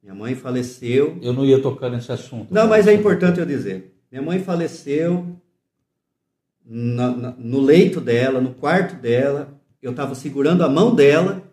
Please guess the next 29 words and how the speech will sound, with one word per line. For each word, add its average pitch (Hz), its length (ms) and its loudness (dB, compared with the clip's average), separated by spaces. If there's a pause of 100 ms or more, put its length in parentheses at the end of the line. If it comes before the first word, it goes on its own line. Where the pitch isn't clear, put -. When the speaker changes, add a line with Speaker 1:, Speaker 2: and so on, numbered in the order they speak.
(160)
Speaker 1:
Ela 131 200 -6
faleceu 135 840 -2
em 131 140 -4
dezesseis 123 560 -8
de 185 60 -6
agosto 131 840 -12 (120)
desse 113 380 -14
ano. 117 340 -14 (1080)
E 120 840 -2
às 113 300 -8
onze 127 320 -6
horas 127 380 -2
e 113 60 -14
Speaker 2:
Ano 113 100 -14
Speaker 1:
vinte 127 100 -6
e 139 60 -10
cinco 143 160 -6
Speaker 2:
passado, 127 160 -2
né? 117 80 -4
Speaker 1:
minutos. 101 600 -12 (540)
Speaker 2:
Ano 110 140 -14
passado. 170 420 -18
Speaker 1:
É, 170 140 2
desculpa. - 340 -8
Speaker 2:
Vinte - 40 -14
e 143 40 -6
um. 139 220 -8
Speaker 1:
Desculpa. - 400 -20 (440)
É, 98 140 -20